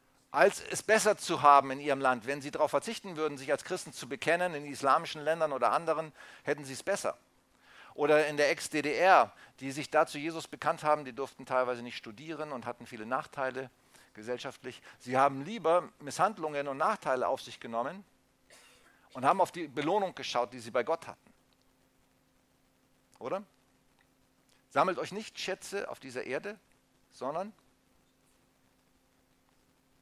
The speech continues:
und das ist so wichtig, dass wir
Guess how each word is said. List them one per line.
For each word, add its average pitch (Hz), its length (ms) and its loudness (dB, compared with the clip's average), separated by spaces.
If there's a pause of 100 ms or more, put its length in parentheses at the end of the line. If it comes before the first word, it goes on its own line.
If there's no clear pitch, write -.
(1400)
und 147 160 -2
das 208 80 2
ist 180 80 -4
so 214 160 2
wichtig, 185 340 -6
dass 160 240 -8
wir 170 300 0